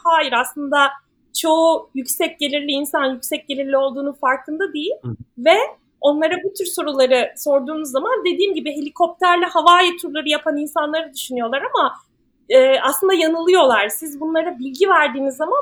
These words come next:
Speaker 1: bunlar görüşlerini yeniden değerlendirip aslında görüş değiştiriyorlar vergilerle alakalı.
Speaker 2: <laughs> Evet, çok ilginç gerçekten. Daha spesifik, hani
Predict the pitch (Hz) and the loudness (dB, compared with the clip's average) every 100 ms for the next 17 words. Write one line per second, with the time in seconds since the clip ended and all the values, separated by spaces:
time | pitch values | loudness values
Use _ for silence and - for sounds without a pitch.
0 | 427 339 349 381 392 _ _ _ 240 302 | -4 -6 -2 -2 -4 _ _ _ -4 -4
1 | 330 - 339 370 508 554 - 277 359 330 | -4 -4 -4 -2 -2 -4 -4 -2 0 4
2 | 311 269 240 254 254 254 311 539 _ - | 2 4 2 2 2 -2 -4 -8 _ -6
3 | 277 302 - 381 587 659 _ _ 269 320 | -4 -4 -4 -2 -2 -4 _ _ -6 -2
4 | 392 - 247 233 - - 196 202 190 185 | -2 -4 -6 -6 -12 -8 -6 -4 -6 -6
5 | 175 190 180 180 180 175 - - - 131 | -8 -12 -12 -12 -12 -14 -18 -20 -10 -6
6 | 120 135 120 139 120 _ - - - _ | -4 -6 -6 -8 -10 _ -20 -20 -20 _
7 | _ _ 120 123 120 127 123 127 113 107 | _ _ -8 -8 -8 -12 -8 -10 -8 -12
8 | 101 - 110 101 110 - - 104 - _ | -12 -10 -10 -10 -14 -16 -14 -14 -16 _
9 | _ _ _ 123 151 165 175 - 170 - | _ _ _ -2 4 4 2 -4 -4 -4
10 | - 190 - 135 131 135 | -8 -10 -6 -2 0 -2